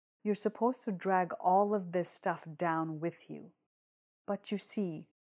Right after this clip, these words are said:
what you're supposed to do then is to heal and to allow the wound to be healed, to listen to your soul, to let it explain why it had to happen, where you would have gone had it not happened,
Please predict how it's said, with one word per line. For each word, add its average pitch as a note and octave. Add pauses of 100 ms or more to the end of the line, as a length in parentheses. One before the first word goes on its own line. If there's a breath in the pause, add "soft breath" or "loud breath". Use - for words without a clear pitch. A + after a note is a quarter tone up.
what G3+
you're G#3
supposed A3
to D4
do A3
then E3+
is F#3
to -
heal E3+ (120)
and F3+
to -
allow E3
the F#3
wound F3 (120)
to G3
be F3+
healed, F3 (440)
to A#3
listen A#3+
to -
your F3
soul, - (280)
to A3
let G3+
it A#3
explain F#3+
why F3+
it E3 (120)
had F3
to -
happen, E3 (220)
where A#3+
you A#3+
would G3
have E3+
gone E3+ (120)
had F3
it D#3+
not E3
happened, D3+